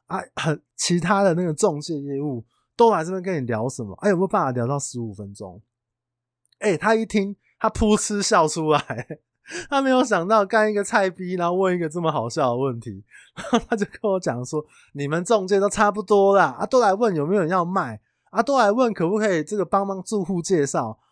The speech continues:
我说，“啊，是这样子啊，我这样，我怎么，我有办法跟你聊十五分钟吗？又不是一天到晚有人在卖，又不是一天到晚有人要介绍。”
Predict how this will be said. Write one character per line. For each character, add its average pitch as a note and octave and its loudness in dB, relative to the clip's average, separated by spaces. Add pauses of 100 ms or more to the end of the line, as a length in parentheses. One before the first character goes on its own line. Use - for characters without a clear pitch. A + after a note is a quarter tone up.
(200)
我 F#3 0
说 A#3 0
，“啊， A3+ 0
是 - -4
这 B3 0
样 G3+ 0
子 C3 -4
啊， G#3+ 4
我 F3+ 6
这 F3 0
样， F3+ -2 (460)
我 F#3 0
怎 F#3 0
么， D#3+ 0
我 F3+ 6
有 G3 6
办 F#3 2
法 D3 -2
跟 F3 -6
你 E3+ -2
聊 C3 0
十 D#3 -8
五 C#3 -4
分 C3 -6
钟 B2+ -2
吗？ B2+ -4
又 A#3+ 6
不 F3+ 0
是 G3+ 0
一 G3+ -2
天 G3 0
到 G3 4
晚 C3 0
有 A2+ -4
人 A2+ -8
在 C#3 -2
卖， C3 -6 (280)
又 A#3 6
不 F#3+ 0
是 G#3+ 0
一 G3+ 2
天 F#3+ 2
到 F#3+ 4
晚 B2 0
有 A#2 -2
人 A2+ -2
要 C3+ -4
介 B2+ -6
绍。” - -8